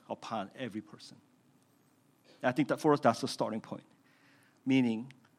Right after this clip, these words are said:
each person, every person, there is a special value. There's, there's this deep worth. Every person has this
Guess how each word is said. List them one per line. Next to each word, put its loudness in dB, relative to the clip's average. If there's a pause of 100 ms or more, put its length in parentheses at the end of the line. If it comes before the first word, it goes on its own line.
(1400)
each 4 (1120)
person, 0 (260)
every 4
person, -2 (640)
there 4
is 4
a 0
special -2 (640)
value. -6 (180)
There's, -6
there's -6
this -8 (320)
deep 2 (160)
worth. 2 (100)
Every 2
person -4 (300)
has 0
this -6